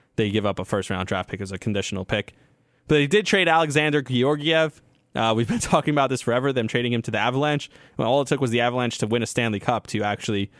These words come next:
uh, trade him to the Avalanche. So I think the Rangers now have two picks tomorrow night, um, in the second round, so that should be fun. But with nothing else going on, I kinda wanna talk about this. So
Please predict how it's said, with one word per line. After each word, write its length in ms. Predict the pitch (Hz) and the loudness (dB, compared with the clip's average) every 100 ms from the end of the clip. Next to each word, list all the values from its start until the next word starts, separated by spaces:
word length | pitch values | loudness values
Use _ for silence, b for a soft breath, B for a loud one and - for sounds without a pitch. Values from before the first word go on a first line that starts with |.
| B B | B B
uh, 300 | 98 92 90 | -4 -2 -4
trade 220 | - 127 | -2 -2
him 100 | 120 98 | 0 -2
to 80 | |
the 100 | 98 | -4
Avalanche. 300 | 95 95 107 | -2 -2 -2
So 80 | - | -2
I 40 | 101 | -2
think 180 | 135 | -2
the 60 | 120 | -2
Rangers 320 | 120 117 113 | -2 -2 -2
now 160 | 110 104 | -2 -2
have 240 | 101 110 | -2 -8
two 180 | - 185 | -6 -2
picks 380 | 202 208 - - _ | -2 -4 -6 -16 _
tomorrow 260 | - 180 180 | -2 0 2
night, 220 | 185 185 - b b b b b - | 2 0 -8 b b b b b -2
um, 240 | 120 120 | 0 2
in 60 | 120 | 0
the 60 | |
second 300 | 120 123 120 | 0 0 2
round, 260 | 117 120 110 | 2 2 0
so 300 | - 98 98 _ _ _ - | 0 -2 -4 _ _ _ -2
that 200 | 127 113 | -2 0
should 140 | 110 | 0
be 80 | 107 | 0
fun. 300 | - 98 101 _ _ _ - | 0 -2 -2 _ _ _ -2
But 120 | 139 | 2
with 80 | 143 | 4
nothing 260 | 165 156 139 | 2 4 4
else 180 | 143 | 2
going 180 | - 123 | 2 2
on, 140 | 117 110 | 2 2
I 60 | |
kinda 160 | 123 139 | 2 2
wanna 120 | 131 | 2
talk 160 | 135 120 | 2 2
about 160 | 113 | 2
this. 160 | 120 120 | 2 0
So 400 | - 120 117 | 0 2 0